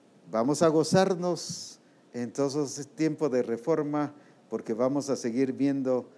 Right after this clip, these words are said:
y vamos a fortalecer más esto en el sentido de entenderlo para que vivamos en esa victoria en Cristo Jesús. Sus comentarios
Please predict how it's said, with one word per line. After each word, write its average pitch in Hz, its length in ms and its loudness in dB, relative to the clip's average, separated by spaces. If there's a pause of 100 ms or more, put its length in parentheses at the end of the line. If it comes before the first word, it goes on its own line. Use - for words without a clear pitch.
(160)
y 107 80 -8
vamos 127 380 -2
a 113 100 0
fortalecer 120 760 0
más 127 260 -2
esto 180 440 -2 (420)
en 120 140 -2
el 120 100 0
sentido 131 520 0
de 123 80 2
entenderlo 131 800 2 (340)
para 104 300 -4
que 110 140 -4
vivamos 107 800 -4 (280)
en 110 160 -2
esa 113 220 -2
victoria 107 500 -4
en 95 80 -8
Cristo 101 360 -12
Jesús. 92 340 -14
Sus - 240 -10
comentarios 165 880 0